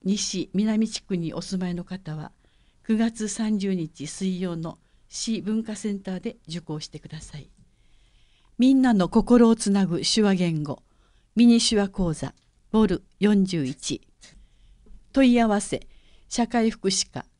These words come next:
電話二二の三零零四。手話への理解促進と手話の普及のため、日常で使える簡単な手話を毎月紹介しています。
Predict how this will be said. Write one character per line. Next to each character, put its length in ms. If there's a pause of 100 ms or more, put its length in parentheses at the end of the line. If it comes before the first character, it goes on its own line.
電 280
話 180
二 240
二 240
の 260
三 360
零 220
零 280
四。 240 (800)
手 160
話 120
へ 100
の 140
理 120
解 220
促 240
進 260
と 320
手 180
話 120
の 120
普 100
及 200
の 140
た 180
め、 220 (420)
日 280
常 180
で 100
使 280
え 120
る 100
簡 240
単 200
な 100
手 160
話 180
を 160 (160)
毎 200
月 240
紹 220
介 220
し 80
て 120
い 100
ま 120
す。 200